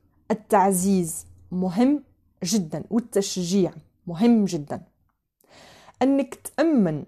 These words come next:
بقدراتك أو قدرات الإنسان اللي قاعد تتعلم فيه، مفتاح ثالث مهم جدًا في أنه يساعد على التعلم.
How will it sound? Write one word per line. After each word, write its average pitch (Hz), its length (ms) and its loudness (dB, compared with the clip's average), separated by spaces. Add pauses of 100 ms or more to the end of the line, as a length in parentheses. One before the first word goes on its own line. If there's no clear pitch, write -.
(140)
بقدراتك 254 1120 2
أو 254 100 4
قدرات 220 560 -2
الإنسان 214 460 0
اللي 202 120 2
قاعد 180 380 -4
تتعلم 160 420 -8
فيه، 240 340 -2 (760)
مفتاح 233 500 -2
ثالث 180 480 -2 (840)
مهم 208 560 0 (1000)
جدًا 185 520 -2 (260)
في - 180 -8
أنه 170 380 0
يساعد 226 540 0 (100)
على 214 180 -2
التعلم. 156 560 -6